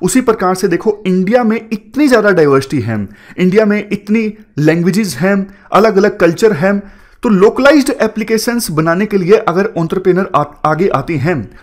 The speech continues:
लोकल रिक्वायरमेंट्स के हिसाब से, तो फिर धीरे-धीरे इंडिया इस दिशा में सुपर पावर बनने की दिशा में आगे बढ़ सकता है। समझ गए? मतलब,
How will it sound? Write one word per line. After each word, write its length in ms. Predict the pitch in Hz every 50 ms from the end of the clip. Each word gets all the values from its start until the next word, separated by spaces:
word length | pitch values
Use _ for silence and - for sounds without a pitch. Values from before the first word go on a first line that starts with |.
| -
लोकल 300 | 160 175 185 185 240 233
रिक्वायरमेंट्स 500 | 185 190 185 185 190 175 165 202 226 202
के 80 | - 196
हिसाब 440 | - - 139 131 - 165 165 185 -
से, 220 | - - 147 120 101 95 - - _ _ _ _ _ -
तो 160 | 254 302 311
फिर 200 | - 269 277 214
धीरे-धीरे 760 | 156 156 175 196 - 202 156 160 175 208 233 233 - - - -
इंडिया 460 | 196 196 175 202 220 226 226 208 202 - - _ _ _ _ _ _ _ _ _ -
इस 200 | 240 262 254 -
दिशा 300 | 143 175 175 - 208 196
में 140 | 190 196 208
सुपर 240 | 202 214 196 202 196
पावर 240 | 196 196 180 185 185
बनने 280 | 170 175 165 165 185
की 100 | 185 170
दिशा 240 | 143 147 - 160 156
में 160 | 147 170 202 - -
आगे 180 | 139 139 160 180
बढ़ 240 | - - 160 185 185
सकता 360 | - - 123 - - 117 104
है। 340 | 90 107 110 98 95 90 - _ _ _ _ _ _ _ _ _ _ _ _ _ -
समझ 300 | - 208 240 254 190 139
गए? 220 | 147 123 98 98 - _ _ _ _ _ _ _ _ 139
मतलब, 640 | 160 - - 226 240 233 233 - - - _